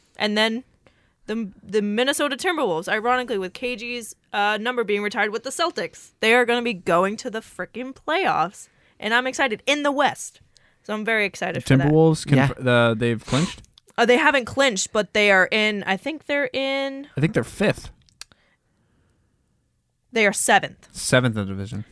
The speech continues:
Speaker 1: They are seventh, so that means that they are, they will get into the playoffs and they won't have to go into the play-in tournament,
Speaker 2: Where are the
Speaker 1: unlike
Speaker 2: Celtics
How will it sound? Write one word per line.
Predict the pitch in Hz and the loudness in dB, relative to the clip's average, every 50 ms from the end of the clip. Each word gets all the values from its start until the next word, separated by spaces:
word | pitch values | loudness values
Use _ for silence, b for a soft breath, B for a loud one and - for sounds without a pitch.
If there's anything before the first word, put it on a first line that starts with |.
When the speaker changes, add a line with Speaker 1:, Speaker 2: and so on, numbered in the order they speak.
| - - | -10 -2
Speaker 1:
They | 202 214 | 2 2
are | 214 226 | 2 4
seventh, | - - 240 226 233 247 240 - | 4 2 4 4 2 0 -2 -2
so | - 208 190 | -2 0 2
that | 196 202 196 202 | 4 4 4 4
means | 196 196 196 180 | 2 0 0 0
that | 196 180 170 | 0 0 0
they | 190 180 | 2 2
are, | 175 175 170 170 196 - - _ _ | 2 2 2 0 -4 -8 -18 _ _
they | 208 202 | -2 -2
will | 175 175 | 0 -2
get | 190 190 196 - - | -2 -2 -4 -2 -2
into | 214 233 - 285 | -2 -2 -2 0
the | 294 294 | 0 -2
playoffs | 285 - 269 254 262 262 262 - | 0 2 2 4 4 4 2 2
and | 226 208 190 | -2 -4 -4
they | 185 | -4
won't | 185 190 196 196 233 | -2 -2 -4 -2 -4
have | 220 190 | -4 -6
to | 208 | -4
go | 185 202 202 | -4 -2 -2
into | 202 214 226 | -2 -2 -2
the | 202 196 | -4 -4
play-in | 175 - - 196 202 208 214 | -6 -4 -4 -2 -2 -2 -2
tournament, | 202 - 208 202 196 202 196 - - | -4 -4 -6 -4 -2 -2 -4 -4 -4
Speaker 2:
Where | - - | -2 0
are | - | 0
the | 180 | 2
Speaker 1:
unlike | 190 185 190 185 | 2 2 4 4
Speaker 2:
Celtics | 170 165 - 131 110 - - | 4 4 4 2 -2 -2 -6